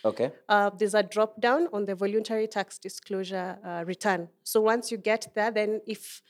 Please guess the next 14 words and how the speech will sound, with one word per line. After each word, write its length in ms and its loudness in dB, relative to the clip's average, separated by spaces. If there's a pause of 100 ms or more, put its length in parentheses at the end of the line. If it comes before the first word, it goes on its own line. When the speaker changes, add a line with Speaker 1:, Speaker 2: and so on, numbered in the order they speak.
(360)
Speaker 2:
for 160 6
instance, 480 4
you're 80 4
disclosing 540 0
income 380 -2
tax, 380 -4
you 80 -6
select 480 -4
income 340 -4
tax, 520 -10
Speaker 1:
Yes. 180 2
Speaker 2:
select 480 2 (140)
the 320 2
undisclosed, 880 0